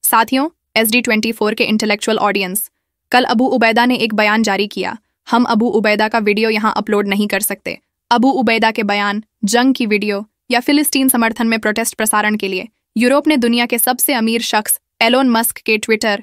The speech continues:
यानी एक्स की जांच शुरू कर दी है। YouTube ने भी कई चैनल को डिलीट कर दिया है। अबू उबैदा ने कहा, "इसराइल अमेरिका चाहता है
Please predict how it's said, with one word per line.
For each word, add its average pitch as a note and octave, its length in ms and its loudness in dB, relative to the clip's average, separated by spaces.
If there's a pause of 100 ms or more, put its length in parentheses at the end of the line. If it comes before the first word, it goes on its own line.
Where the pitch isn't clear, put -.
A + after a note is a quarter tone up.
यानी G#3+ 200 0
एक्स G#3+ 280 -4
की A#3 120 -4
जांच G#3 260 -2
शुरू G#3 220 0
कर G3 180 -4
दी F#3+ 120 -4
है। G3+ 140 -10 (320)
YouTube C4+ 300 2
ने B3 100 2
भी B3+ 120 0
कई A3 200 0
चैनल G#3 280 -2
को G#3 100 -4
डिलीट G3+ 300 -2
कर G3+ 160 -4
दिया G3 160 -4
है। G3 200 -10 (380)
अबू A#3 200 4
उबैदा A3 400 2
ने A3 120 -2
कहा, G3+ 280 -8 (220)
"इसराइल A#3 380 2
अमेरिका A3 380 -2
चाहता G#3 340 -4
है A3+ 220 -6